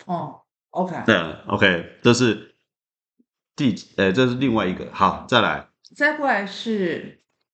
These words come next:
Speaker 1: 莫忘初衷。
Speaker 2: 啊。
Speaker 1: 那这个，这个是，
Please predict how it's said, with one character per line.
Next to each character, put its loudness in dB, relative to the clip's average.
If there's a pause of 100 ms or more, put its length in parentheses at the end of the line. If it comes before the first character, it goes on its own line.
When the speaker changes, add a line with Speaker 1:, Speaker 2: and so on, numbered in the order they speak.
(240)
Speaker 1:
莫 0
忘 -2
初 -6
衷。 0 (1040)
Speaker 2:
啊。 -6 (520)
Speaker 1:
那 0
这 -6
个， -4 (180)
这 -4
个 0
是， -2